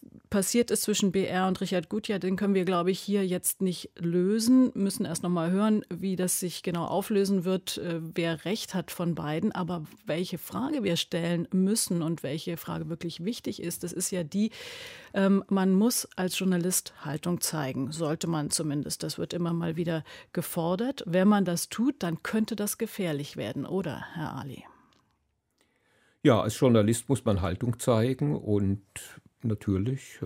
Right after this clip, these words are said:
Speaker 2: also das ist gut, was der Kollege Gutjahr da gemacht hat und man muss Journalisten ermutigen, dass sie das weiter tun.
Speaker 1: Und wenn es gefährlicher wird, trotzdem?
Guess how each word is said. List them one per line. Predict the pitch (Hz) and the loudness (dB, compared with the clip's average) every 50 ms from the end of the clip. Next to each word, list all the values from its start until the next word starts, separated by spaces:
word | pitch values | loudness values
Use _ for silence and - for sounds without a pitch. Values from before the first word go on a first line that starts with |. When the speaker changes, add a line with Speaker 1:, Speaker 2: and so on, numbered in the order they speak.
| - - | -8 -4
Speaker 2:
also | - 87 90 90 - 95 90 90 85 92 98 - - _ _ _ _ - - _ _ - | -4 -4 -4 -2 -2 -2 -2 0 -2 -2 -4 -6 -10 _ _ _ _ -20 -20 _ _ -8
das | - 101 - | -6 -6 -6
ist | - - - - - | -6 -10 -12 -6 -2
gut, | 95 90 107 - - - - - - - | -2 0 -2 -2 -6 -10 -18 -14 -8 -8
was | 120 - 123 120 110 - - | -8 -8 -6 -8 -8 -8 -6
der | 98 95 | -6 -4
Kollege | - - 104 92 92 92 - 92 | -2 0 0 0 0 -2 -4 -6
Gutjahr | - - 101 - - 98 90 90 | -6 -6 -6 -4 -2 -2 -2 -2
da | 87 80 82 | -2 -2 -4
gemacht | 82 - 85 76 80 82 - - - - - | -2 -4 -4 -4 -4 -6 -8 -10 -16 -10 -8
hat | 120 120 113 - | -6 -6 -6 -8
und | - - 101 | -10 -6 -4
man | 98 92 90 90 | -4 -4 -4 -4
muss | 90 92 - - - - | -4 -6 -8 -8 -6 -4
Journalisten | 104 101 95 92 85 95 - - - - | -4 -2 -2 -2 -2 -4 -6 -6 -8 -6
ermutigen, | 76 85 85 80 92 - - 104 - 101 | -4 -4 -4 -4 -4 -4 -4 -6 -4 -4
dass | 101 - - - | -6 -6 -8 -8
sie | 92 | -8
das | - 85 85 - - | -6 -8 -8 -6 -6
weiter | 87 73 85 - 82 80 - | -6 -6 -6 -6 -8 -10 -10
tun. | - - 85 87 101 135 143 139 - _ - - - - - - | -8 -10 -8 -6 -6 -6 -6 -6 -8 _ -20 -20 -20 -20 -8 -2
Speaker 1:
Und | - 185 143 | -2 0 2
wenn | 175 185 185 | 4 4 4
es | 196 - - | 4 2 0
gefährlicher | 180 - - 202 208 220 220 - 233 214 190 | -2 0 2 2 2 2 2 2 2 2 2
wird, | 214 202 - | 0 -2 -2
trotzdem? | - - 160 151 - - - - 87 - - - | -4 -4 -4 -4 -4 -6 -6 -6 -8 -8 -10 -14